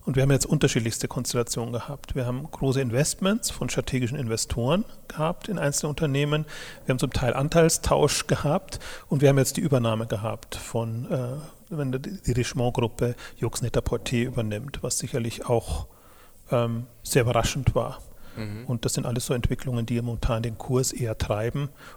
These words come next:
Speaker 1: und auch entgegen dem Trend im Grunde. Klar, auch andere sind momentan auf Höchstkursen,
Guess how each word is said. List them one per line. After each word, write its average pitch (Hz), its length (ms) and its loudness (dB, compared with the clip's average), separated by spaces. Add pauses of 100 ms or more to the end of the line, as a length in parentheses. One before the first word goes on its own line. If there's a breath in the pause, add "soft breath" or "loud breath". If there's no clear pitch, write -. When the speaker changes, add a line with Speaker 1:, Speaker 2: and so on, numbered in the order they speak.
Speaker 1:
und 170 220 0
auch - 100 0
entgegen 143 460 4
dem 127 180 2
Trend 123 540 0
im 127 100 -2
Grunde. 110 360 -4 (120)
Klar, 127 240 2
auch 123 160 0
andere 131 320 0
sind 131 160 -2
momentan 120 380 -2
auf - 220 -2
Höchstkursen, 135 680 2